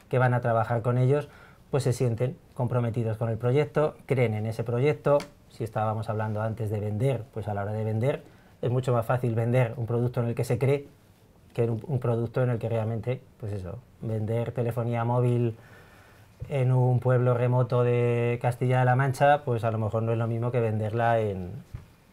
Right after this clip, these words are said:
en Madrid, que lógicamente las necesidades son distintas. Bueno, pues es más fácil. Yo que realmente parte de mi trayectoria profesional fue vender telefonía móvil, está muy claro que hay que tener compromiso con el proyecto y saber de lo que, de lo que se está hablando.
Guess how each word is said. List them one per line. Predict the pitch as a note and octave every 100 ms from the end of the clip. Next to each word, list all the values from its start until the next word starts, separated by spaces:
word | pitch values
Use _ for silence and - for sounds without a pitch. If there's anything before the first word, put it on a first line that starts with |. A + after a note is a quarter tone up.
| - - -
en | A#2+
Madrid, | A#2+ A#2 B2+ C3 -
que | A2+
lógicamente | A2 A2+ A2+ A2 A#2+
las | A2+
necesidades | A2 A2 A2+ A2 A2+
son | A2 A2
distintas. | G#2 - G2+ F2 - - - -
Bueno, | G2 F#2 - -
pues | - - -
es | A2
más | G#2+ G#2
fácil. | G#2+ G#2 A2+ B2+ - - - - - -
Yo | A2
que | G2
realmente | G2+ G#2 G2+ G#2+ G#2 G2
parte | G#2+ -
de | A2
mi | G#2 G#2+ - - - - - - -
trayectoria | B2 A#2+ A#2 A#2+ A#2+
profesional | B2+ B2 A#2+ B2 A#2+
fue | B2
vender | A#2+ A#2 B2
telefonía | A#2 A#2+ B2 A#2+ A#2
móvil, | A2+ A#2
está | A#2 A2+ A#2
muy | B2
claro | A#2+ A2+ A2+
que |
hay | G#2+
que | A2 G#2+ - - - - - - -
tener | - A#2+ B2
compromiso | C3+ A#2+ B2+ B2+ C3
con | C3
el | B2+
proyecto | B2 A#2 A#2
y | B2+
saber | A#2+ A2 A2+
de | A2+
lo | G#2+
que, | F#2+ F#2+ G2
de | C3+
lo | G#2
que | G#2
se | G#2
está | -
hablando. | G2 F#2 F2+ E2+